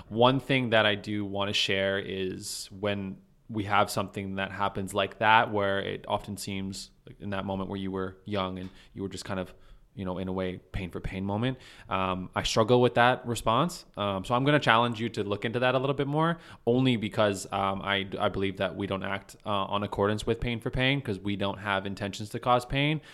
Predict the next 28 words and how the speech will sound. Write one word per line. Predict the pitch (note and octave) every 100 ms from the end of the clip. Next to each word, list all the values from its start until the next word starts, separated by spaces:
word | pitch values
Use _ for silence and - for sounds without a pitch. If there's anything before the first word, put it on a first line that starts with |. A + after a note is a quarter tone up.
| - -
We | G#2+
have |
intentions | G2+ A2 G2 G2 -
to | -
protect. | F#2 G2+ F2+ - - _ - - -
So | - A#2
when | G#2
we're | G2+ G#2
in | A2
those | G#2 G#2
moments | G#2 G2+ G2 G2 G2
of | G2 G2 F#2+ G2 - _
fighting | - - G#2 G2+ G2+
somebody | G#2+ G2 G2 G2+ G2
or, | - G2 G2 G2 F#2+ - - F2+
um, | G2 F#2+ - - - A#2
getting | A#2 G#2 G#2
angry | G2+ G#2 G2 G2+
at | G2 -
people | G#2+ G2 G2
in | F#2 F#2+
really | F#2+ G2 G2
abrasive | F#2 G2 - F#2
ways, | F#2+ F#2+ B2 B2+
it's | G2+ -
not | G#2+
often | G2+ G2+ G#2+
because, | F#2+ G2 - A#2+ A2 G#2 G2+ -